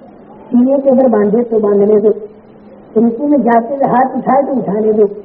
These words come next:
اور نہ اٹھائے تو بھی کچھ مت کہو۔ یہ لڑنے کی چیزیں نہیں، اس میں ائمہ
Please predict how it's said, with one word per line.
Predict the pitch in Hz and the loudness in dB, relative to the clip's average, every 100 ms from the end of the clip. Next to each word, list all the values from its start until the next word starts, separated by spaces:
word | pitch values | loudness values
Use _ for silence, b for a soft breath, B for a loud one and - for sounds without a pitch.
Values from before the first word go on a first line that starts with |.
| - - - | -20 -20 -6
اور | - 240 | -2 0
نہ | 208 208 | 0 -4
اٹھائے | 285 294 - 294 - | -4 -6 -4 -4 -2
تو | 240 | -4
بھی | 226 - | -4 -6
کچھ | - | -6
مت | 220 202 | -6 -4
کہو۔ | 220 190 202 - - - - - - - - - - - - - - - | -2 0 0 -4 -20 -20 -20 -20 -20 -20 -20 -20 -20 -20 -20 -20 -20 -4
یہ | 269 320 | 2 4
لڑنے | 311 277 269 269 | 2 0 -2 -4
کی | 269 | -6
چیزیں | 226 220 233 | -6 -4 -4
نہیں، | 202 190 - - - - - - - - - - | -4 -8 -14 -20 -20 -20 -20 -20 -20 -20 -20 -6
اس | 233 208 | -2 0
میں | 262 | 0
ائمہ | 269 233 277 294 247 | 0 0 0 0 0